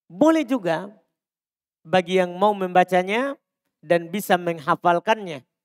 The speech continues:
Dan di, kalau kita bukan menjadi imam, kalau imam bisa dibaca. Kan bisa dia perpanjang doa iftitahnya.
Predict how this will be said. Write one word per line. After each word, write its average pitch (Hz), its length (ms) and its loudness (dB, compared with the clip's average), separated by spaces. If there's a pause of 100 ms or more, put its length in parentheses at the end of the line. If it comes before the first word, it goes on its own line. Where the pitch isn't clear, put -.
(560)
Dan 160 560 -4 (720)
di, 147 640 -10
kalau 180 320 2
kita 190 320 2
bukan 175 400 -2
menjadi 170 480 -4
imam, 208 400 0 (1120)
kalau 185 160 2
imam 262 400 2 (160)
bisa 220 240 -6
dibaca. 147 640 -6 (920)
Kan 196 240 -4
bisa 190 240 -2
dia 175 160 0
perpanjang 180 720 -2
doa 151 200 -2
iftitahnya. 180 600 -2